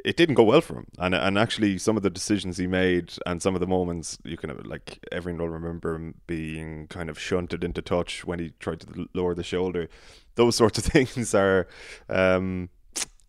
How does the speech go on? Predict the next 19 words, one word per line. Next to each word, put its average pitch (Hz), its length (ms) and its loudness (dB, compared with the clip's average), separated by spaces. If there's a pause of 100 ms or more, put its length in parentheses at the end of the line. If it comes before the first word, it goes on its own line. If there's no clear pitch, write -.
(120)
are, 98 180 8
I 101 40 8
guess, 113 520 4
uh, 92 580 0
susceptible 113 600 4
to 87 80 -4
being 117 260 8
exposed 87 480 4
at, 82 160 -2
at 85 140 0
test - 260 0
level 85 240 0
when 87 160 0
you 85 80 -2
do 104 140 4
make 85 220 0
that 80 180 -4
step - 320 -4
up, 80 240 -2